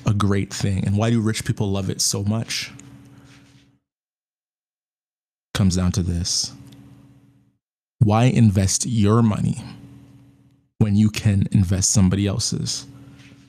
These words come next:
You see, that's the thing, right? Rich people figured this out a long, long time ago. You see, as soon as Warren Buffett realized he can make an expected return of eight or twenty percent in the market,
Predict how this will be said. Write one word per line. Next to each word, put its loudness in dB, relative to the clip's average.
You 0
see, 0
that's 0
the 0
thing, 0
right? -4
Rich -2
people 2
figured 0
this -2
out 2
a -2
long, 4
long 4
time -2
ago. -6
You 2
see, 2
as 0
soon 2
as 2
Warren 2
Buffett -2
realized 2
he 0
can 4
make 0
an 2
expected -2
return 0
of 0
eight -2
or -2
twenty -2
percent -6
in -4
the -2
market, -2